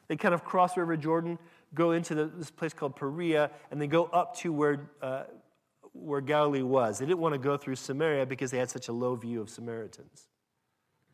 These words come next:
But the Bible says Jesus had to go. And I think this is much bigger than just the fact that, that, that Jesus wanted to find the fastest route. No, Jesus was planning more than just efficient travel. He was thinking about the Samaritans needed to know him too.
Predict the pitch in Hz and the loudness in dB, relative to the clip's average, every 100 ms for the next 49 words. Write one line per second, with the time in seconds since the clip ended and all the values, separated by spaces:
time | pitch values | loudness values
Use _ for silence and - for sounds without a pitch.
0 | _ _ _ - 180 277 320 214 226 185 | _ _ _ -2 2 2 2 0 0 -2
1 | - - 220 233 220 190 190 165 185 208 | -6 -6 -4 -4 -4 2 4 4 2 0
2 | 370 294 285 208 240 285 240 254 240 175 | -4 -4 -2 2 2 2 -2 0 0 0
3 | 165 165 165 160 - 165 165 - - - | 0 -4 -6 -4 4 4 4 -2 -20 -16
4 | - 180 180 - - - - - _ _ | 4 4 4 -2 -18 -20 -20 -20 _ _
5 | - 180 190 180 196 185 190 165 214 196 | -16 -12 -4 0 2 4 2 2 0 2
6 | 190 180 170 160 170 165 156 - 160 143 | 4 4 2 2 2 2 0 2 2 2
7 | - 147 - 143 147 175 151 226 269 269 | -2 -6 -4 -4 -2 -2 0 -2 -2 -4
8 | - 190 165 - - 214 220 208 185 180 | -2 -2 -2 -8 -4 0 2 2 2 4
9 | 190 175 151 147 156 160 147 - 175 180 | 6 6 4 2 -2 -4 -6 -6 -6 -8
10 | 180 - 139 127 160 185 - - - 233 | -8 0 2 2 0 -2 -14 -20 -2 2
11 | 233 202 - - 294 330 247 190 156 151 | 6 4 2 -4 -2 0 2 4 6 6
12 | 170 - - - _ 156 151 180 180 196 | 6 -2 -16 -20 _ -8 -2 0 0 0
13 | 180 165 151 127 151 143 127 127 127 120 | -2 -6 -6 -6 -6 -6 -8 -6 -6 -8
14 | 113 104 120 | -12 -12 -14